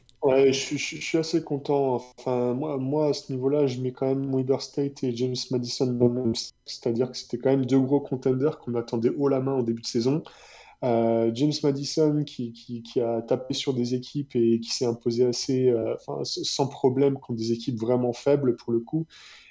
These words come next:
Et Weber State qui n'a pas tenu son standing et qui a été décevant, notamment en attaque. Donc, écoute, le, le, le fait d'avoir des juges assez lucides à ce niveau-là, c'est, c'est quand même assez plaisant pour eux.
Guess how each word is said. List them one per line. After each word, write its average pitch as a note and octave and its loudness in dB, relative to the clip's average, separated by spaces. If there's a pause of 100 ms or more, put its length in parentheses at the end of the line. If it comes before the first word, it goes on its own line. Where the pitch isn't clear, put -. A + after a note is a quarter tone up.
(120)
Et A#2+ 6
Weber B2 2
State D3+ 0
qui - -8
n'a A2 -2
pas C3+ -2
tenu B2+ -6
son B2+ -8
standing B2+ -2
et A#2+ -10
qui - -8
a A2+ 2
été A#2 -8
décevant, A#2 -2 (140)
notamment A2+ 0
en A2 0
attaque. C#3 0 (540)
Donc, A#2+ 0
écoute, C#3 0
le, A#2 6
le, A#2+ 4
le A#2+ 2
fait D3+ 2
d'avoir B2+ 4
des B2 4
juges C#3 -2
assez C3+ 0
lucides C#3+ -4
à C3+ 2
ce C3 -6
niveau-là, C3 2
c'est, B2+ -6
c'est - -10
quand B2+ -4
même C3+ 0
assez B2+ -6
plaisant A#2 -2
pour - -14
eux. - -16